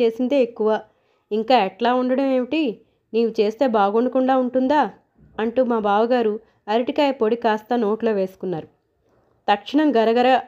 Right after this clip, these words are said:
గరగర అనే శబ్దం బయలుదేరింది మా బావగారి నోట్లోంచి. "ఏమిటన్నయ్యా?" అన్నారు కంగారు పడుతూ మా వారు. "అబ్బే ఏం లేదురా, ఈ అరటికాయ పొడి ఉంది చూసావు, కాస్త జాగ్రత్తగా చేయాలి.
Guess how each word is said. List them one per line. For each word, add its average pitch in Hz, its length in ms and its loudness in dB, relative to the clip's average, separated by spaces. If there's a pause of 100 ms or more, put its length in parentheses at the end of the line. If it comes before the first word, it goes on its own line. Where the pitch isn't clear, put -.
గరగర 226 340 2
అనే 226 340 0
శబ్దం 226 420 -2
బయలుదేరింది 202 520 -4
మా 185 160 -4
బావగారి 202 500 0
నోట్లోంచి. 190 600 -6 (880)
"ఏమిటన్నయ్యా?" 226 760 2 (420)
అన్నారు 233 300 0
కంగారు 220 400 0
పడుతూ 214 320 -4
మా 190 160 -4
వారు. 180 300 -4 (880)
"అబ్బే 226 200 2
ఏం 233 320 2
లేదురా, 240 640 0 (240)
ఈ 233 120 0
అరటికాయ 214 500 0
పొడి 277 240 0
ఉంది 277 260 0 (100)
చూసావు, 254 560 0 (420)
కాస్త 254 260 0
జాగ్రత్తగా 247 680 0
చేయాలి. 226 520 2